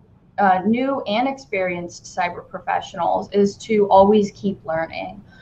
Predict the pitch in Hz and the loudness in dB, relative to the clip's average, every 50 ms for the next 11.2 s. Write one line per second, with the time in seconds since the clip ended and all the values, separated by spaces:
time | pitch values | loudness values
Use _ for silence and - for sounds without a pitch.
0 | - - - - - - 240 247 247 302 302 269 - - - - - - 233 220 | -20 -20 -16 -4 2 2 4 4 6 6 6 6 4 0 -8 -8 0 4 6 8
1 | 226 226 220 - 220 208 202 190 185 190 185 - - - - 185 170 170 165 160 | 8 8 8 8 8 8 10 10 10 8 6 2 -6 -2 0 2 2 4 4 4
2 | 160 165 160 160 - - - 190 185 180 185 185 180 180 175 170 - - - - | 4 2 0 -2 -4 2 6 8 8 10 8 8 6 4 0 -4 -8 -14 -10 -2
3 | - 185 180 170 175 170 - - 180 190 208 196 208 196 196 180 175 190 196 202 | 2 4 4 4 4 2 -2 -2 2 4 6 6 6 6 6 6 8 8 6 6
4 | 196 202 202 185 170 170 170 170 170 170 175 175 170 170 170 - - 185 180 180 | 4 2 0 2 2 4 4 4 4 2 0 -2 -2 -4 -6 -8 -8 -6 -6 -4
5 | 175 170 165 160 - - 156 156 151 160 156 - 87 180 196 196 - - - - | -4 -4 -6 -6 -10 -10 -6 -4 -2 -2 -2 -4 -6 -8 -10 -12 -12 -14 -20 -20
6 | - - - - - - 233 233 233 226 208 202 208 214 220 220 240 226 214 - | -20 -20 -20 -8 0 2 2 4 4 6 8 8 8 8 8 6 6 6 6 4
7 | - - - - 196 185 185 196 190 - 214 208 208 214 208 208 202 196 190 - | 4 -4 -2 2 4 6 6 4 4 2 -2 -2 0 0 2 2 2 2 2 0
8 | 160 165 170 185 185 185 180 185 185 185 - - 190 180 180 175 - 190 185 - | 0 0 0 -2 -2 -6 -6 -4 -6 -6 -4 -2 -2 -2 0 0 -2 -2 -2 -4
9 | - 190 - 190 190 196 196 208 208 202 202 - - 185 170 170 185 185 - - | -8 -2 4 6 8 8 8 8 6 4 2 0 -2 -2 -2 -2 -6 -10 -14 -18
10 | - 208 - 190 175 175 170 - 175 175 180 175 175 175 - - - 165 160 165 | -14 -8 -6 -2 0 0 -2 -2 -4 -4 -4 -4 -6 -8 -8 -6 -4 -4 0 2
11 | 185 196 202 196 | 2 2 2 2